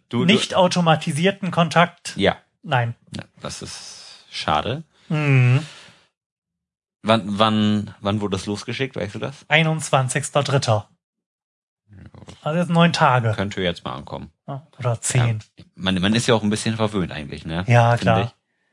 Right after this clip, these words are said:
Speaker 2: Ist ja auch gar kein Problem, soll sie schreiben, „Großer Gott, hab ich nicht geschafft, war im Urlaub,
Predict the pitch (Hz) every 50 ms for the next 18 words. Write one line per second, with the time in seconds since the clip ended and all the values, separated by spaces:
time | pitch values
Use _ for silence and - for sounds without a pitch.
0 | _ _ _ _ - 214 196 - 240 226 214 - - 233 226 214 226 214 - -
1 | 233 190 226 254 240 220 190 190 214 214 185 208 - - - - 196 208 208 208
2 | 196 170 190 185 185 - 190 180 202 202 - - 190 180 185 170 - 202 185 -
3 | - 170 - 196 202 196 - - - 170 175 190 190 185 - 180 190 190 202 202
4 | 196 196 190 -